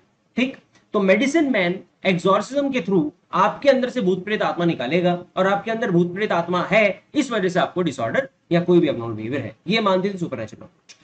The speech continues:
इसके बाद आती है biological approach। biological approach को हम ऑर्गेनिक approach भी कहते हैं। इसका simple सा मानना ये था,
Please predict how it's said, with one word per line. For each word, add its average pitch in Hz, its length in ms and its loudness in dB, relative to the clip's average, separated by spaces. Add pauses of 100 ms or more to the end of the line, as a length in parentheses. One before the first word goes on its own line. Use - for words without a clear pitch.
(200)
इसके 208 220 -2
बाद 277 160 4
आती 254 200 -4
है 285 80 2
biological 190 640 2
approach। - 340 -14
biological 208 600 0
approach 262 340 -2
को 262 120 -2
हम 247 80 2
ऑर्गेनिक 202 520 -2
approach 220 300 -4
भी 202 100 -10
कहते 170 280 -4
हैं। 226 80 -6
इसका 240 320 -4
simple 220 380 -8
सा 233 100 -4
मानना 190 240 -2
ये 175 120 0
था, 160 300 -8